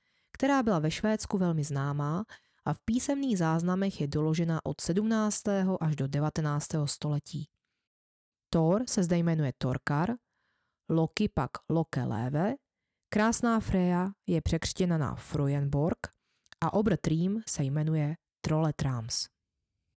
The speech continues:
Píseň o Trýmovi pronikla i do světa hudby. Nejprve dobila pole vážné hudby. Trimskvida byla první islandskou celovečerní operou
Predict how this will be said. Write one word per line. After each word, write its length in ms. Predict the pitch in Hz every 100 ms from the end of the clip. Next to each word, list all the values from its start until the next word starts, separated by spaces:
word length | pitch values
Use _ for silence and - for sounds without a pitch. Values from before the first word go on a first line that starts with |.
| _ _ _ _ _ _ _ _ _ _ _
Píseň 380 | 240 277 254 190
o 80 | 170
Trýmovi 540 | - 170 170 165 185 -
pronikla 460 | 180 185 214 233 214
i 100 | 156
do 120 | 156
světa 300 | - 170 160
hudby. 380 | 147 147 135 143 - _ _ _ _ _
Nejprve 400 | 208 240 285 269
dobila 360 | 208 185 190 185
pole 260 | 180 160
vážné 440 | 139 127 131 147 139
hudby. 300 | 135 - - _ _ _ _ _
Trimskvida 680 | - 202 208 - 262 269 269
byla 240 | 180 165
první 500 | - 196 220 247 233
islandskou 760 | 185 - 196 196 - - 185 180
celovečerní 800 | - 196 208 202 - 180 160 -
operou 540 | 151 160 156 160 185